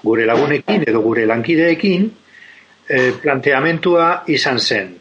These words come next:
A ber, eh, aprobetxa dezagun itxialdia, bihur dezagun, eh, arazoa aukera, eta,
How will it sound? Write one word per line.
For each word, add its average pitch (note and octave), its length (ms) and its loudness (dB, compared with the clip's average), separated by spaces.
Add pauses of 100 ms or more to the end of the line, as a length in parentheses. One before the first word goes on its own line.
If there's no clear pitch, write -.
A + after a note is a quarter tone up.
(200)
A C3+ 120 -2
ber, C3+ 260 -2 (460)
eh, A2 680 2
aprobetxa E3 680 2
dezagun E3+ 720 2
itxialdia, F3+ 880 2 (580)
bihur C#3+ 400 2
dezagun, D#3+ 960 2 (360)
eh, C3+ 480 2
arazoa D3+ 760 2
aukera, E3 500 0 (680)
eta, A#2 1200 2